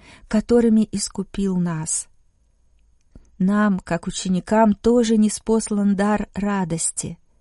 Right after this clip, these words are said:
Бога-человек молится о нас. Это вселяет в нас уверенность и наполняет великой радостью. Другая причина этой радости — обещание Иисуса послать нам Святого Духа,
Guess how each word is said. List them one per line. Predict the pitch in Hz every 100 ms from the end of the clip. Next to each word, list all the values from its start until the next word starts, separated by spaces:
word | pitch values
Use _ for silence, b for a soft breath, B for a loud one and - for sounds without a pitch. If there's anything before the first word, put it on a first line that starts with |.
| _ _ _ _ _ -
Бога-человек | 202 254 233 226 233 226 220 214 247 -
молится | 190 202 233 233 220 - - 208
о | 208
нас. | 202 180 165 - - b b b b
Это | 196 208
вселяет | - 214 202 208 208
в | 196
нас | 202 202 -
уверенность | 202 202 226 208 175 170 - - B B -
и | 220
наполняет | 220 208 202 208 233 220 202
великой | 202 208 240 - 226 214
радостью. | 202 190 165 165 - - 143 - - - - - - - - _ - -
Другая | 185 185 240 254
причина | - 180 - 202 185
этой | 175 - 175
радости — | 185 170 160 - - 170 - B B B
обещание | - 180 190 - 226 220 202 190 185
Иисуса | 190 - 233 247 -
послать | 180 175 - 220 214
нам | 202 190
Святого | 190 190 190 214 208
Духа, | 190 180 160 - 151 165